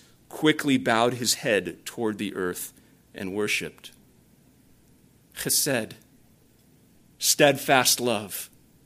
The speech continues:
"I am abounding in steadfast love out of the very nature of who I am." Do you want to know who I am, Moses? I am the Lord,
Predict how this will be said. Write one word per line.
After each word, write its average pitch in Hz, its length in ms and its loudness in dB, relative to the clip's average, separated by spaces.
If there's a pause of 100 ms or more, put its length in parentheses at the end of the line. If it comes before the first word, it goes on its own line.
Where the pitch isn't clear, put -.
(600)
"I 135 140 0
am 131 140 6
abounding 139 800 4
in 113 100 2
steadfast 113 760 2
love 95 340 -6 (460)
out 143 80 2
of 139 60 4
the 135 60 -2
very 143 300 8
nature 151 540 6
of - 200 0 (100)
who 165 220 4
I 135 180 2
am." 131 520 2 (140)
Do 143 140 0
you 160 100 6
want 175 260 6
to 185 100 4
know 165 160 8
who 170 200 4
I 147 100 8
am, 147 360 8
Moses? 170 540 2 (1900)
I 135 140 2
am 139 120 4
the 131 60 0
Lord, 120 540 2